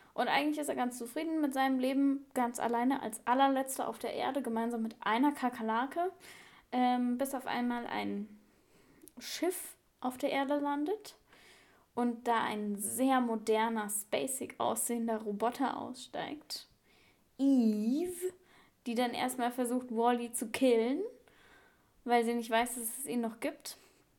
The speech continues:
Und dann freunden sich die beiden aber an, bis Wall-E Eve retten muss und, äh, dann zu dem Schiff zurückgelangt, wo die ganzen Menschen sind, die die Erde verlassen haben.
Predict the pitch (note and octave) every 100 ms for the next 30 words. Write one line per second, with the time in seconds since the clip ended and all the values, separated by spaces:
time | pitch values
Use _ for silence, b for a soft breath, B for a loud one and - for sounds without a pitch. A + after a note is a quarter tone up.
0 | _ _ _ - - B3 A#3 A#3+ A#3+ C4
1 | C4+ C4+ C4 C4 A3+ A3+ A3+ A3+ G#3+ G#3
2 | - - C4+ F#4+ - - b b b b
3 | b b b b _ - B3+ B3+ - -
4 | - A#3 A#3 A#3 B3 B3+ D4 C#4+ B3 A3+
5 | A3+ A#3 C4 D4 D#4+ - F#4+ - A3 G#3+
6 | D4+ - - b b b b b _ _
7 | _ _ - A3+ A3 G#3+ A3 G#3+ - -
8 | G#3+ A3 G#3 - - G#3+ G#3 G#3+ A#3 B3
9 | - B3 A3+ A3 E4+ F4+ - B3 A3+ G#3+
10 | G3+ G3 G#3+ G#3 G3+ G#3 G#3+ G3+ G#3+ B
11 | B B B B G#3+ C4+ G#4 - G#3 G3
12 | G3 G#3 G#3 G3 - A3+ G#3+ - G#3 C#4
13 | - G#3+ G#3 - - A3+ A#3